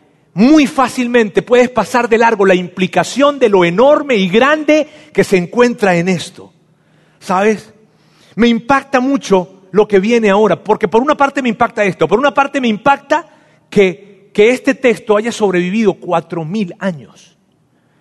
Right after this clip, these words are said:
Este texto es muy antiguo. Mira, tú escribes algo, un papelito, y a la semana, al día siguiente, "Ay, mi amor, ¿dónde fue que dejé el papelito?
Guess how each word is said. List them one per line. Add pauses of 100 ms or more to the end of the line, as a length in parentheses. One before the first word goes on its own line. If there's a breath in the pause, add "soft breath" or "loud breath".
(220)
Este
texto
es
muy
antiguo. (220 loud breath)
Mira,
tú
escribes
algo,
un
papelito, (360 soft breath)
y
a
la
semana,
al
día
siguiente, (180 soft breath)
"Ay,
mi
amor,
¿dónde
fue
que
dejé
el
papelito?